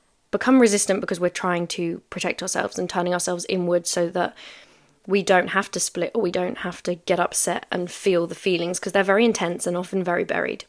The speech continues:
But anyway, I don't want this episode to be droning on for ages and ages. So I still believe that pain has served purpose. I still believe that we need to go through a journey in order to find ourselves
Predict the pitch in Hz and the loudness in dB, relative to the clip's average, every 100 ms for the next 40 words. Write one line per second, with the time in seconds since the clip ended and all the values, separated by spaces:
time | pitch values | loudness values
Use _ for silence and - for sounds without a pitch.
0 | - - 185 - 185 - - - - - | -4 -2 0 -4 -6 -18 -20 -20 -4 2
1 | 202 247 226 - 185 180 - 175 170 196 | 4 4 2 -2 -4 -2 -4 -4 -4 -6
2 | 185 185 175 175 180 185 185 185 190 208 | -4 -2 -2 -4 -4 -6 -6 -6 -6 -6
3 | - - - - - - _ - - 196 | -8 -10 -12 -20 -20 -20 _ -4 2 2
4 | 196 - _ - 311 - 311 240 196 185 | 2 -2 _ -8 -4 0 2 4 2 0
5 | - - - 185 180 185 180 175 - - | -4 -6 -4 -6 -4 -4 -6 -4 -4 -4
6 | - 175 - - - - - - - - | -6 -8 -12 -8 -8 -6 -10 -10 -12 -12
7 | - _ _ _ _ 202 196 - 233 233 | -20 _ _ _ _ -4 -4 0 0 2
8 | 196 180 180 180 202 - - 202 185 190 | 0 0 -2 -4 -4 -4 -4 -4 -4 -4
9 | - - 180 180 - 180 170 - 165 190 | -6 -2 -2 -2 -2 0 0 -2 -6 -4
10 | 175 175 175 180 175 175 - - - 175 | -4 -4 -2 -2 -4 -6 -10 -10 -6 -4
11 | 185 196 - 185 202 | -2 -4 -4 -2 -4